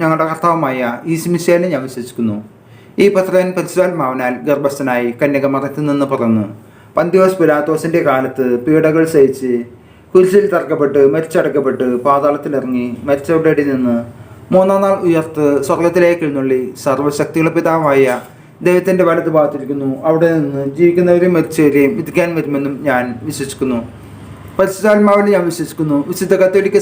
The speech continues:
സഭയിലും പുണ്യന്മാരുടെ ഐക്യത്തിലും പാപങ്ങളുടെ മോചനത്തിലും ശരീരത്തിൻ്റെ ഉയർപ്പിലും നിത്യമായ ജീവിതത്തിലും ഞാൻ വിശ്വസിക്കുന്നു. ആമേൻ. സ്വർഗസ്ഥനായ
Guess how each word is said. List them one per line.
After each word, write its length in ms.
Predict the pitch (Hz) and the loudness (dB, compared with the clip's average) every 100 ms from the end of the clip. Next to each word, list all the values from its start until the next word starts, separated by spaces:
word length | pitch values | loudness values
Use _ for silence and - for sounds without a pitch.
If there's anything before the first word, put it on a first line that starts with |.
| - | 0
സഭയിലും 400 | 151 147 139 139 - - - - | 0 0 -2 -8 -16 -20 -18 -2
പുണ്യന്മാരുടെ 600 | 208 214 214 208 208 180 185 | 2 4 4 4 2 2 2
ഐക്യത്തിലും 420 | 185 165 156 147 147 | 0 -2 0 0 0
പാപങ്ങളുടെ 480 | 160 160 175 180 185 175 | 0 2 2 0 0 -2
മോചനത്തിലും 580 | 165 170 160 147 139 139 - - - - | -2 -2 -2 -2 -2 -4 -8 -18 -12 0
ശരീരത്തിൻ്റെ 640 | 196 190 202 208 208 196 185 | 2 4 4 4 2 4 4
ഉയർപ്പിലും 420 | 185 170 156 151 185 | 2 0 0 0 -2
നിത്യമായ 380 | 185 202 196 196 175 | 0 2 2 2 2
ജീവിതത്തിലും 440 | 170 160 170 175 180 | 2 2 0 0 0
ഞാൻ 140 | 156 156 - 180 | 0 -4 -8 -8
വിശ്വസിക്കുന്നു. 540 | - 170 - 165 165 160 147 | -6 -6 -4 -4 -4 -2 0
ആമേൻ. 280 | 127 123 113 120 - - - - - | 0 0 -4 -6 -14 -18 -16 -10 -2
സ്വർഗസ്ഥനായ 720 | 196 185 185 180 156 139 | 0 0 -2 -2 0 0